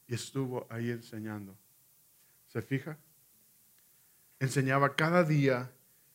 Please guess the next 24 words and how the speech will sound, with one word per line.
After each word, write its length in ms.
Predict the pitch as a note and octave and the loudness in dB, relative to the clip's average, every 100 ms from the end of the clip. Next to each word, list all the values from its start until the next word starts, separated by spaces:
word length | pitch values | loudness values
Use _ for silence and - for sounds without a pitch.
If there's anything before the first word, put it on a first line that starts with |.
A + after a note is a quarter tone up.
| _ | _
en 140 | - A#2 | -4 -2
el 140 | G#2+ | -2
templo. 440 | G#2+ A2+ G#2+ - _ _ _ _ _ _ _ _ _ _ _ | -4 -4 -4 -14 _ _ _ _ _ _ _ _ _ _ _
Jesús 500 | - C3+ - F#3+ F#3+ - _ _ _ _ _ | -2 -2 4 4 4 -2 _ _ _ _ _
siguió 440 | - D3 D#3 F3+ | -2 4 6 6
trabajando 880 | F3 F3+ D3 C#3+ C#3+ C3 B2+ B2 C3 _ _ _ _ _ | 4 4 4 2 0 0 -4 -6 -8 _ _ _ _ _
su 140 | - | -4
enseñanza 680 | C3+ - B2+ C3 E3 E3+ F3 | -2 0 2 6 6 4 2
y 60 | |
su 140 | D#3 D3 | 0 -4
sanidad. 600 | - C#3+ B2+ B2 A2+ A2 - _ _ _ _ _ _ | -2 0 2 0 0 -4 -12 _ _ _ _ _ _
Podemos 320 | - C3+ C#3+ C#3 | 0 4 4 6
ver 120 | D3 | 6
en 80 | C#3+ | 6
Mateo 360 | C3 C#3+ D3+ | 2 4 4
veintiuno 600 | D3 C3 B2+ C#3+ C3+ B2 | 4 -2 -2 0 0 -4
que 100 | - | -10
siguió 360 | - C3 B2 E3 | -10 -6 -2 -2
sanando, 680 | E3 E3 C3 C3 C3 B2+ B2 _ _ | -2 -2 -2 -2 -4 -4 -8 _ _
siguió 340 | - C3+ D3+ | -4 4 6
enseñando 560 | E3+ F3+ D#3 C3+ B2+ B2+ | 6 2 0 0 -2 -4
en 80 | |
este 200 | B2+ B2+ | -4 -8
tiempo. 560 | B2+ B2 A#2+ A2+ A#2+ A2+ | -8 -4 -4 -4 -6 -8